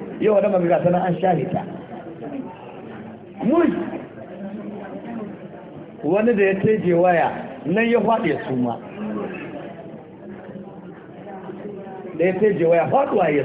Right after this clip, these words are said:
suma. Wani ya ta, ya ta bashi, ya ta bashi. To amma,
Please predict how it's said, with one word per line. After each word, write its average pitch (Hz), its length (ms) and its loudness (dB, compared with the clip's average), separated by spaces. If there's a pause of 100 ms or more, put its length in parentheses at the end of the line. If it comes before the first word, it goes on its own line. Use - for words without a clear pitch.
(100)
suma. 107 220 -4 (600)
Wani 196 260 4
ya 208 260 4
ta, 214 60 6
ya 208 320 4
ta 220 80 4
bashi, 208 520 2 (420)
ya 208 420 4
ta 220 80 2
bashi. 196 500 2 (280)
To 220 100 2
amma, 247 540 4